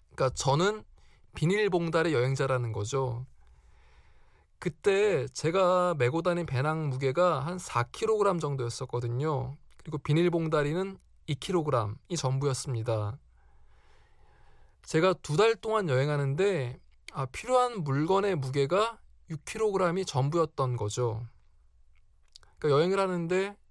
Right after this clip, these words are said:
생활을 하는데 그렇게 많은 게 필요하지 않더라고요.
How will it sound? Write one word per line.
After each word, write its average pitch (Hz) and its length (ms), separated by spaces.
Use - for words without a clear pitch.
생활을 240 400
하는데 185 200
그렇게 147 260
많은 127 300
게 156 120
필요하지 208 400
않더라고요. 117 920